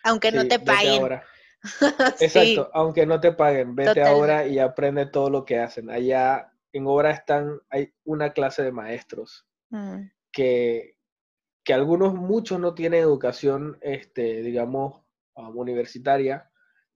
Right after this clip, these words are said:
Speaker 2: pero saben tanto, porque han estado tanto tiempo trabajando,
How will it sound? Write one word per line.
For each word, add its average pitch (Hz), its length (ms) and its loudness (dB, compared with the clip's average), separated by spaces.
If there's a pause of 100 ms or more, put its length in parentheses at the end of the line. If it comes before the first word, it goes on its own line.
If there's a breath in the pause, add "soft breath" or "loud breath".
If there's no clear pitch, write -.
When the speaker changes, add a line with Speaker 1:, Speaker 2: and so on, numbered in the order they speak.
Speaker 2:
pero 127 240 2
saben 147 560 0
tanto, 117 500 -4 (360)
porque 127 240 -2
han 143 100 -6
estado 143 380 -4
tanto 147 400 -6
tiempo 131 280 -8
trabajando, 110 680 -10